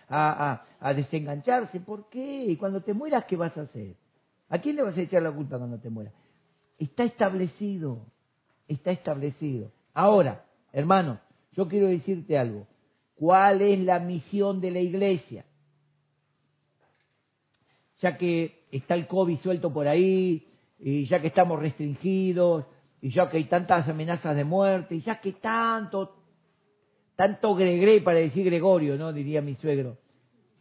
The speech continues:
¿Qué tenemos que hacer como iglesia? Escuche, Efesios capítulo tres, versículos diez y once. Decirle al de al lado, Efesios tres,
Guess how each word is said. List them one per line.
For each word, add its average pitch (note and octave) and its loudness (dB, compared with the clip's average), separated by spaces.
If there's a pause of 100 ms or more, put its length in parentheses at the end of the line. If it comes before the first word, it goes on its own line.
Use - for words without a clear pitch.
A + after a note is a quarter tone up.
(220)
¿Qué C4+ -6
tenemos A3 -2
que F3+ -4
hacer D3+ 0
como B2+ -8
iglesia? A#2+ -8 (240)
Escuche, - -2 (520)
Efesios F#3 -2
capítulo E3+ -4
tres, C3+ -8 (840)
versículos C#3 -4
diez G3+ -2 (200)
y C#3 0
once. B2+ -4 (440)
Decirle F3 -4
al F3 -2
de D#3 2
al D3 0
lado, G#2 -4 (680)
Efesios C#3+ -8 (420)
tres, E3+ 0